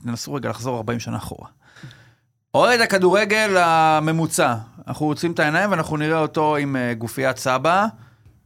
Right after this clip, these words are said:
אה, מפצח גרעינים ומקלל, אוקיי?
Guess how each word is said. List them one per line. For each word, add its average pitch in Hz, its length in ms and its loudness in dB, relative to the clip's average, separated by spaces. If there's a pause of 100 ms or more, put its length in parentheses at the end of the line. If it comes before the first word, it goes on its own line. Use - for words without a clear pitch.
אה, 123 300 2
מפצח 135 420 -4
גרעינים 147 720 0 (480)
ומקלל, 131 600 0 (260)
אוקיי? 185 340 0